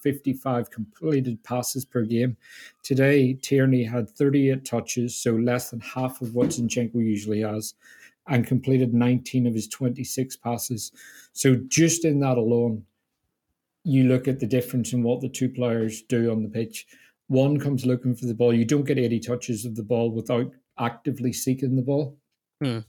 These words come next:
Speaker 1: And similarly, Kieran Tierney has never been that player who does seek the ball. He wants to get it, bomb forward, give and go, kind of that, what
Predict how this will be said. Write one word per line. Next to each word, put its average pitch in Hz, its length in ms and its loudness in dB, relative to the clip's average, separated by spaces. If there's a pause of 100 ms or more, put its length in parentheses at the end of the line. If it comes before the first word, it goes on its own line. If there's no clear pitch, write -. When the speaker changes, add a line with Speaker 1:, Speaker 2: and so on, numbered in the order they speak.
(200)
Speaker 1:
And 143 180 2
similarly, 131 680 2 (500)
Kieran 147 320 4
Tierney 131 520 2 (340)
has 127 260 0
never 131 300 2
been 123 180 2
that 123 220 -2
player 117 260 0
who 110 240 -2 (200)
does 147 380 0
seek 139 220 -2
the - 80 -6
ball. 110 460 -4
He 135 240 0
wants 120 380 0
to 117 280 0
get 117 300 0
it, 117 240 -4
bomb 113 240 0
forward, 110 640 -2 (580)
give 127 220 2
and 117 140 2
go, 117 440 0 (640)
kind 214 260 0
of 156 360 -2
that, 139 440 -2 (580)
what 139 260 0